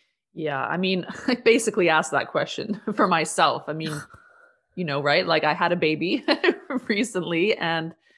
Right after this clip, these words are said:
Speaker 1: I'm, I'm such a planner. Like, I, I'm really diligent with my weekly planning, and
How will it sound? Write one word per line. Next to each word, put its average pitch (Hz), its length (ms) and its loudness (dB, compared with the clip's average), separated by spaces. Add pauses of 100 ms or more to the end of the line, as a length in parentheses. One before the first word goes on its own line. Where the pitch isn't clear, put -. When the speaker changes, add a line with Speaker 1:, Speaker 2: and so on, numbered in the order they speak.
(920)
Speaker 1:
I'm, 220 320 4
I'm 190 160 0
such 196 400 0
a 190 40 -4
planner. 160 480 -2
Like, 135 220 -4
I, 131 340 -4
I'm 143 320 -6
really 180 300 0
diligent 151 440 -2
with - 140 -12
my 135 100 -8
weekly 143 300 -6
planning, 143 560 -6 (200)
and 139 380 -6